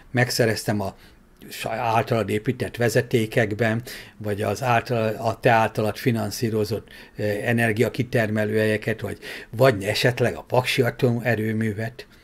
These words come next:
Ugye, tehát, eh, de azt gondolom, hogy azt nem, mert azt szerintem ott az oroszok, eh, tették rá valamilyen szinten, eh, bi-, biztosan valamilyen szinten a ke-, eh, szinten a kezüket, tehát nem tudom megmondani, de életveszélyes fedezeteket kértek, és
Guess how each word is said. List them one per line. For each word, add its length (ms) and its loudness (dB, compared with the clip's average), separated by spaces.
Ugye, 200 -8
tehát, 280 0
eh, 120 2
de 160 -2
azt 140 0
gondolom, 260 2
hogy 100 2
azt 140 -2
nem, 140 -2
mert 140 -2
azt 120 -4
szerintem 400 -2
ott 180 -4
az 120 -2
oroszok, 460 0
eh, 320 -2
tették 420 2
rá 140 2
valamilyen 480 0
szinten, 440 -2
eh, 240 -4
bi-, 180 -4
biztosan 520 -2
valamilyen 420 0
szinten 400 -2
a 80 0
ke-, 260 0
eh, 160 4
szinten 380 0
a 100 2
kezüket, 540 0
tehát 180 -4
nem 200 2
tudom 300 2
megmondani, 800 2
de 160 4
életveszélyes 1040 6
fedezeteket 800 -2
kértek, 520 0
és 200 2